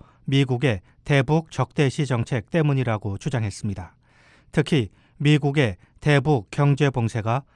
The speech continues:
정세 악화의 중요한 원인이고 최근에는 인권 문제로 최고 존엄까지 모독함으로써 최대 적대 행위를 감행하기에 이르렀다며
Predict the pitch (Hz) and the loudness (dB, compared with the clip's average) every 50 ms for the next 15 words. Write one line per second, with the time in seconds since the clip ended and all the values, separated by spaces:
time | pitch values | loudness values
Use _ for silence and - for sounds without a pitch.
0 | _ _ _ _ _ - 156 143 135 131 - 175 160 131 117 - - 139 135 131 | _ _ _ _ _ -2 0 2 2 2 2 4 4 2 2 0 -2 -2 0 0
1 | 107 90 - - - - 147 139 135 131 135 156 147 123 113 110 104 95 95 - | -2 -4 -6 -6 -2 2 2 4 4 4 2 2 2 0 0 0 -2 -4 -4 -4
2 | 120 123 - - _ _ _ _ _ _ _ - - 156 151 143 151 147 139 151 | -4 -4 -4 -6 _ _ _ _ _ _ _ -2 0 2 2 4 4 4 4 4
3 | 147 120 95 - _ _ _ _ _ _ 151 151 156 147 - 180 165 156 147 139 | 2 2 0 -4 _ _ _ _ _ _ 2 4 4 4 4 4 4 4 4 2
4 | 127 123 120 113 120 131 151 - - _ _ _ _ - - - 175 160 - 160 | 2 0 0 0 0 -2 -2 -4 -8 _ _ _ _ -10 -2 2 2 2 4 4
5 | 156 160 156 - 135 131 131 127 123 - 127 113 - - 131 110 95 113 127 131 | 4 4 2 2 0 2 2 0 0 0 -2 -2 -2 -2 -4 -4 -2 -2 -2 -2
6 | 147 131 - - 120 107 104 101 92 - - 139 139 - _ _ _ _ _ _ | -2 -4 -4 -6 -6 -6 -6 -8 -8 -6 -4 -4 -4 -6 _ _ _ _ _ _
7 | _ - - 185 165 151 147 156 151 127 104 101 - - 165 143 - _ 175 143 | _ -2 2 2 2 4 4 2 2 2 0 -4 -4 -2 -2 -2 0 _ 0 0
8 | 123 131 117 110 104 120 131 147 143 - _ _ _ _ - - 143 139 143 156 | 0 0 -2 -2 -2 -2 -2 -2 -4 -6 _ _ _ _ -4 0 2 4 6 6
9 | 156 143 151 135 127 117 131 120 107 113 127 127 123 113 107 - 104 95 104 117 | 4 4 4 2 2 0 0 0 0 -2 -2 -2 -4 -4 -4 -4 -6 -4 -4 -4
10 | 127 131 | -4 -6